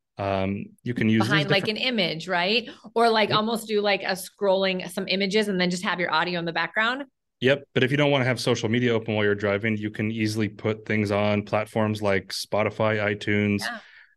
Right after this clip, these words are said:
Speaker 1: uh, Amazon Music. Like, our platform go-, or our show goes on to everything. So,
Speaker 2: Mm-hmm.
Speaker 1: y-, and some of that gets technical. So a lot of people get hung up on, like, if it's,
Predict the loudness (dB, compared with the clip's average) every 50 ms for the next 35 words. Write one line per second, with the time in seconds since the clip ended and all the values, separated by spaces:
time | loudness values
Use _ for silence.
0 | _ _ _ -2 -2 -2 -2 -2 0 0 2 2 2 2 2 0 0 0 0 0
1 | 0 0 0 0 -2 -4 -4 -8 -20 _ _ _ _ _ _ _ -4 -2 -2 -2
2 | -2 -6 -16 -16 -16 -14 -14 -14 -10 -4 -2 -2 -2 0 0 0 0 0 0 0
3 | 0 0 0 0 0 0 0 0 0 2 2 2 0 0 -2 -6 -12 _ _ _
4 | -12 -6 -2 0 0 0 2 0 0 0 0 -2 -2 -2 -2 -4 -4 -4 -4 -6
5 | -8 -10 -12 -12 -16 _ -8 -2 0 2 2 2 0 -2 -8 -18 -18 -16 -14 -14
6 | -14 -16 _ _ _ _ _ _ _ _ _ _ -20 -20 _ -16 -16 -14 -14 -16
7 | -16 -16 -10 -8 -4 0 2 4 4 4 4 4 2 0 0 2 2 2 2 0
8 | -2 -4 -4 -4 -2 -4 -6 -4 -4 0 2 2 2 2 0 0 0 0 0 0
9 | 0 0 -2 -2 -2 -2 0 2 2 0 0 0 0 0 0 0 -2 -4 -4 -4
10 | -6 -6 -8 -10